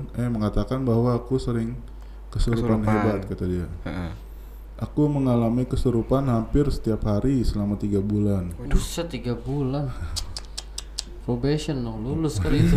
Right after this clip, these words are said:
Speaker 2: Iya.
Speaker 3: Oh,
Speaker 1: Tekan
Speaker 3: shit.
Speaker 1: kontrak.
Speaker 3: <laughs> Anjir.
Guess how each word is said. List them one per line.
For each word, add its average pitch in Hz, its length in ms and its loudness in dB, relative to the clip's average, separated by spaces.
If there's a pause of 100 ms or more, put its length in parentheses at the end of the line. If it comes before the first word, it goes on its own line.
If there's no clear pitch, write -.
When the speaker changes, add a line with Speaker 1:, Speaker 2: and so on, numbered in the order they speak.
Speaker 2:
Iya. 147 140 2 (480)
Speaker 3:
Oh, 131 180 -6
Speaker 1:
Tekan 101 320 0
Speaker 3:
shit. 98 40 0
Speaker 1:
kontrak. 98 420 0 (360)
Speaker 3:
<laughs> - 300 4
Anjir. 170 920 2